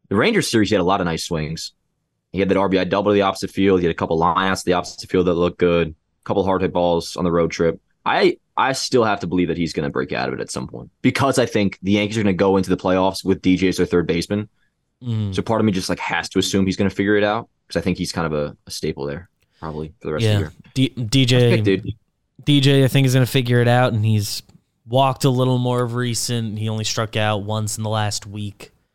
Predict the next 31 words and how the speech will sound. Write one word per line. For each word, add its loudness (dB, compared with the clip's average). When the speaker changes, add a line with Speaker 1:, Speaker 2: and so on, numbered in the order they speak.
Speaker 2:
or, 0
or -2
twice -4
now -6
after -10
yesterday. -10
But, -6
um, -4
the -10
strikeouts 2
are 4
a 0
concern. -2
I -4
am 0
worried 0
about -2
him, -4
but -8
if -16
he -4
can, -10
if -14
he -10
can -10
get -6
hot, -4
we -4
would -10
take -12
that. -20